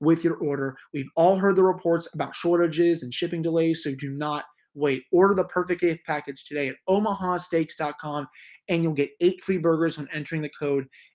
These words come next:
N H L. Remember, achieve gifting greatness with Omaha Steaks. Incredible flavor, incredible value, and a hundred percent guaranteed.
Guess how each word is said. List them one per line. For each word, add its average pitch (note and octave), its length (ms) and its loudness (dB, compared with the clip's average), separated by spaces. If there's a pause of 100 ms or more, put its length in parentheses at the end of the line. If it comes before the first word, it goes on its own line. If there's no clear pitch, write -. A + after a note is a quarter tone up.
(140)
N D3+ 160 0
H C#3 280 -4
L. C3+ 220 -10 (380)
Remember, D3+ 420 -4 (460)
achieve G3+ 480 -2
gifting G3 340 0
greatness D#3 380 0
with - 180 -8
Omaha F3 400 0
Steaks. D3 400 0
Incredible F#3 640 2
flavor, D3+ 420 -2
incredible D#3+ 480 -2
value, D3+ 300 0
and C#3 100 -6
a B2+ 40 -10
hundred E3 380 -4
percent D#3 420 -2 (460)
guaranteed. C#3+ 880 2